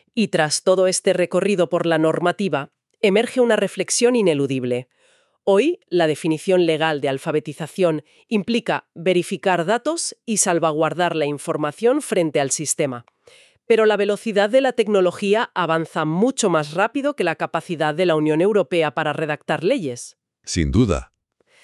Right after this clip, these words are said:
Speaker 1: Sabiendo esto, resulta imperativo preguntarse, ¿qué nivel de alfabetización necesitaremos dentro de cinco años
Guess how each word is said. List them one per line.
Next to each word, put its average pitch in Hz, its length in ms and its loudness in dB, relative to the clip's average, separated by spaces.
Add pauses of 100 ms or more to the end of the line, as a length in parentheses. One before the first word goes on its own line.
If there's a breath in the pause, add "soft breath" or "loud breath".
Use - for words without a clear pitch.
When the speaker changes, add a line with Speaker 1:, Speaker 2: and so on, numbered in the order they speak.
(140 soft breath)
Speaker 1:
Sabiendo 277 460 2
esto, 302 420 0
resulta 240 400 -2
imperativo 240 720 0
preguntarse, 139 840 -2 (440)
¿qué 262 120 2
nivel 214 420 2
de 156 100 2
alfabetización 156 920 -2
necesitaremos 170 800 -2
dentro 170 360 0
de 151 100 -2
cinco 233 480 -2
años 220 400 -2